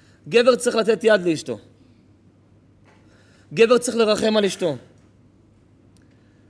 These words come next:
גבר צריך לחוס עליה. ואם קשה לכם, תחשבו עכשיו שהאישה שלכם זו הבת שלכם. עכשיו שאתה זורק את המגבת על הרצפה,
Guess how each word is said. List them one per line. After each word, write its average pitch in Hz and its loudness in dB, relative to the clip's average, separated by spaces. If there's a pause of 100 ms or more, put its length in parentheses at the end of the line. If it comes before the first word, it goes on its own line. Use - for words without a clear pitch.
(320)
גבר 247 4
צריך 254 -4
לחוס 233 0
עליה. 151 -2 (500)
ואם 208 -2
קשה 214 -2
לכם, 233 -2
תחשבו 190 -2
עכשיו 226 0 (760)
שהאישה 180 0
שלכם 226 -4
זו 170 0
הבת 170 -2
שלכם. 139 -8 (2000)
עכשיו 294 -2
שאתה 247 2
זורק 233 2
את 247 0
המגבת 226 2
על 214 2
הרצפה, 190 0